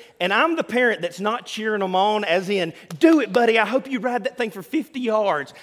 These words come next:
I'm the dad going, "I hope you bust your face." <laughs> I mean, in good, loving Christian parenting, right? But it's funny when they, when they hit that thing and just kinda, you know, flip off like this. It, it,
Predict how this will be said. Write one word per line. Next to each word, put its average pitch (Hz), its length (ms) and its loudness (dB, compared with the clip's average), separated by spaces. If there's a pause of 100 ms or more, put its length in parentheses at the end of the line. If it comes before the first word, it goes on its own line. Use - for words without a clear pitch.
(120)
I'm 311 280 4
the 277 80 2
dad 202 340 2
going, 180 300 2 (120)
"I 269 140 2
hope 233 220 2
you 214 80 -4
bust - 480 -2
your 151 100 -6
face." - 580 0 (480)
<laughs> - 500 -12
I 294 80 6
mean, 330 140 6
in 285 200 4
good, 294 160 4
loving 247 320 4
Christian 214 500 -2
parenting, 151 500 -4
right? 160 240 -2 (960)
But 294 120 0
it's 247 180 -6
funny 330 480 0
when 226 160 0
they, 233 140 2
when 233 180 -2
they 214 100 2
hit 240 260 -2
that 285 140 -2
thing 277 160 2
and 208 80 -4
just 240 140 -8
kinda, 214 280 0 (180)
you 233 160 -2
know, 202 100 0
flip 247 220 -6
off 220 160 0
like 220 140 -6
this. 185 100 -16 (260)
It, 277 140 -6 (100)
it, 277 220 -6